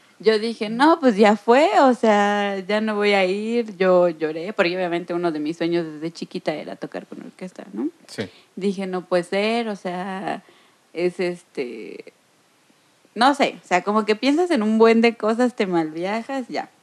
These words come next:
Speaker 2: Ok.
Speaker 1: Y entonces me dice Emerson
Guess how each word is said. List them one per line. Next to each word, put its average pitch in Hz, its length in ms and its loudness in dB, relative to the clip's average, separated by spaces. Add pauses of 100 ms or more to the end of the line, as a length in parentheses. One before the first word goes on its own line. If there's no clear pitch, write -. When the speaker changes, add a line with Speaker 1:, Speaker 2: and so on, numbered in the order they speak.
Speaker 2:
Ok. 110 440 -8 (240)
Speaker 1:
Y 196 100 -10
entonces 208 460 -2
me 190 160 -2
dice 175 460 -4
Emerson 185 600 -10